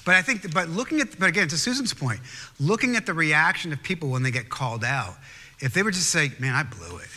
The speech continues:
that, you can, you can change that. That you could, that's, that's the way of redemption, right? I, you know, and that may be influences. You know, I wanted my kid to do well. I was afraid she wasn't gonna get in.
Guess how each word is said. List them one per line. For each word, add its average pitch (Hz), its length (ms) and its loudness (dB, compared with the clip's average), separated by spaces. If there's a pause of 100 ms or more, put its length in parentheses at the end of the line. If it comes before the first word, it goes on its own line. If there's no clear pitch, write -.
(1600)
that, 190 360 2
you 254 120 4
can, 208 240 2
you 269 120 4
can 302 160 2
change 370 500 0
that. 113 260 -2
That 185 100 -4
you 220 80 0
could, 220 140 -2
that's, 262 240 2
that's - 280 -4
the 202 100 -2
way 170 180 2
of 135 100 -2
redemption, 151 540 -2 (460)
right? 165 220 -2 (440)
I, 180 60 -6
you 185 80 4
know, 208 60 8
and 214 80 6
that 214 80 8
may 277 120 4
be 226 120 4
influences. 208 560 0
You 170 60 2
know, 165 80 4
I 151 60 6
wanted 175 220 4
my 156 120 2
kid 156 160 -2
to 143 60 -2
do 143 160 2
well. 208 400 2 (200)
I 143 60 -4
was 120 80 2
afraid 170 380 4
she 165 80 -4
wasn't 139 220 0
gonna 127 120 -2
get 151 140 2
in. 196 320 2